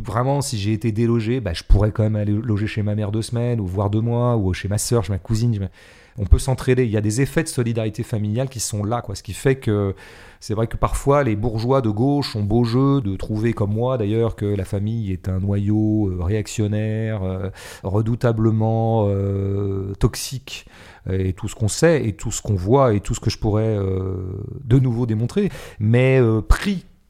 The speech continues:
comme cellule sociale dans la vie réelle des prolos, la famille est souvent, euh, le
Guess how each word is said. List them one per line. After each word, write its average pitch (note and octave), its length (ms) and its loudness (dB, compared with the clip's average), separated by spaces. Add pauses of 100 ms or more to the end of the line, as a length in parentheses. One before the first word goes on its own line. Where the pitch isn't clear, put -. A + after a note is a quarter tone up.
(240)
comme B2+ 380 2
cellule C3 360 0
sociale B2+ 460 -2
dans A2 100 0
la G2+ 80 0
vie G2+ 120 -2
réelle A2 260 0
des G#2 100 -2
prolos, C3 420 -4 (320)
la A2+ 100 -4
famille A#2 380 0
est G#2 100 -2
souvent, A2+ 640 -2
euh, G2 320 -4 (300)
le B2 200 8